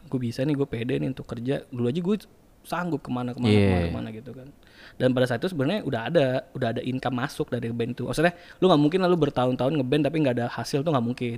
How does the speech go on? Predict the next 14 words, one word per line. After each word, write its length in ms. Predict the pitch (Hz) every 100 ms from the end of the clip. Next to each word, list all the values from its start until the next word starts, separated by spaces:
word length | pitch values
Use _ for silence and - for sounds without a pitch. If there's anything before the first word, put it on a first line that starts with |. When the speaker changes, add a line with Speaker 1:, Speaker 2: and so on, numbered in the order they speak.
| -
Speaker 1:
Pasti 320 | 120 - 170
ada 400 | 127 135 135 127
Speaker 2:
Meskipun 360 | - 135 123 127
Speaker 1:
gitu. 80 | 123
Speaker 2:
tipis 280 | 131 151 -
ya. 260 | 95 92
Speaker 1:
Meskipun 640 | 98 - - 143 - 175 175
cuman 260 | 156 165 - - -
sejuta. 720 | - 170 165 175 175 190 208 220 - - 98
Speaker 2:
Iya. 300 | 101 92 87 87 98 98
Speaker 1:
<laughs> 240 | - - -
Sekali 300 | - - 165
Speaker 2:
Ya, 20 |
Speaker 1:
manggung. 400 | 151 127 151